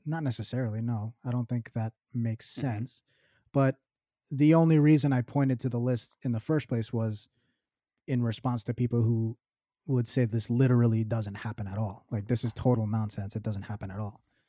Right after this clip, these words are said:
Speaker 1: Um, I think it's been a while since I even looked at it, but in the piece, I think, you know, one, the thing that I'm responding to is that people are saying this so-called cancel culture doesn't even exist. But there are obvious examples. I mean,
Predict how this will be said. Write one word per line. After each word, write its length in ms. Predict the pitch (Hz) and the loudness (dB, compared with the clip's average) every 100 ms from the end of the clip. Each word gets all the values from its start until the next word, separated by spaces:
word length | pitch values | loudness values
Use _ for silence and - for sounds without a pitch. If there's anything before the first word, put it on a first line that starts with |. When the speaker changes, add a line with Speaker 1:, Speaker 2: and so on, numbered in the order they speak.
| _ _ _ - | _ _ _ -4
Speaker 1:
Um, 320 | 110 104 110 _ _ | -2 -2 -6 _ _
I 80 | 127 | -2
think 340 | 120 143 123 - _ | 2 2 0 -10 _
it's 220 | - 123 - | -4 -2 2
been 120 | 131 | 4
a 60 | |
while 160 | 120 117 | 4 2
since 220 | 117 113 | 0 -2
I 100 | 113 | -2
even 260 | 107 101 101 | -2 -4 -4
looked 200 | 113 113 | -4 -2
at 140 | 104 104 | -6 -6
it, 140 | 110 | -8
but 200 | - 104 - _ _ _ _ _ _ _ _ 147 - | -8 -8 -10 _ _ _ _ _ _ _ _ -16 -6
in 140 | 135 | -2
the 80 | 120 | -2
piece, 320 | - 139 123 | 2 2 2
I 100 | 113 | 0
think, 280 | - 117 - | -2 -4 -4
you 60 | 110 | -8
know, 180 | 101 104 _ - | -8 -12 _ -6
one, 300 | 120 123 113 | -2 0 0
the 140 | 127 | -2
thing 260 | 123 156 143 | 2 2 4
that 100 | 131 | 2
I'm 140 | 120 | 2
responding 460 | 113 - 160 147 120 | -2 0 2 2 0
to 140 | 120 | -2
is 320 | 113 110 107 - _ _ _ _ | -2 -2 -4 -10 _ _ _ _
that 200 | 117 117 | -8 -6
people 280 | - 131 123 | -4 -2 -2
are 120 | 113 | -2
saying 480 | - 127 117 113 110 | -2 0 0 0 -2
this 180 | 110 110 | -2 -4
so-called 520 | - 120 110 113 113 | -2 -4 -2 -4 -4
cancel 280 | 120 110 120 | -4 -4 -4
culture 320 | 123 123 143 | -4 -4 -4
doesn't 380 | 123 120 117 113 | -4 -2 0 0
even 220 | 113 107 | -2 -4
exist. 500 | 104 101 107 - - _ _ _ _ _ _ _ _ _ _ | -6 -6 -8 -10 -20 _ _ _ _ _ _ _ _ _ _
But 200 | 123 117 | -2 0
there 160 | 131 123 | 2 2
are 200 | 120 117 | 2 0
obvious 480 | 139 135 120 123 - | 0 2 4 2 0
examples. 600 | 113 110 127 123 92 104 | -2 0 2 0 -4 -6
I 60 | 107 | -4
mean, 280 | 110 104 | -4 -6